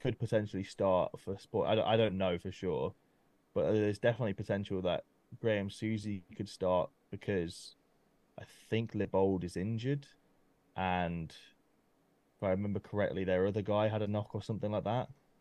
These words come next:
and he's got, like, a zero L fifteen. But, like, that's a gamble one.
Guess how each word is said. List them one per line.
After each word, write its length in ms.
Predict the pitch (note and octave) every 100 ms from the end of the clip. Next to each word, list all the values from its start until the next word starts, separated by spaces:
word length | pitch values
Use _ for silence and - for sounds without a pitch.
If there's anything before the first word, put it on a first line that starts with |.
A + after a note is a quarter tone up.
| _ _ _ _ _
and 100 | -
he's 160 | F#2+ G2
got, 100 | D#2
like, 100 | E2+
a 60 | F2+
zero 340 | F2 E2 D#2
L 100 | D2+
fifteen. 500 | - E2 C#2+ C#2 D#2+ - _
But, 100 | E2+
like, 220 | E2+ E2
that's 220 | G2+ G2 G2
a 40 |
gamble 360 | F#2+ E2+ D2 A#1
one. 180 | A#1+